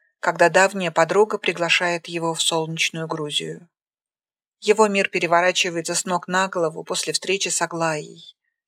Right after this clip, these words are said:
девушкой, дарившей вдохновение. Сон переплетается с реальностью, а путь к счастью оказывается не таким уж простым.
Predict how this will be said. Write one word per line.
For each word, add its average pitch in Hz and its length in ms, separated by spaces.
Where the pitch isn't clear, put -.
девушкой, 190 640
дарившей 165 640
вдохновение. 160 1040
Сон 226 380
переплетается 170 720
с - 100
реальностью, 190 800
а 170 140
путь 165 260
к - 60
счастью 202 720
оказывается 175 760
не 165 140
таким 170 320
уж 160 160
простым. 151 640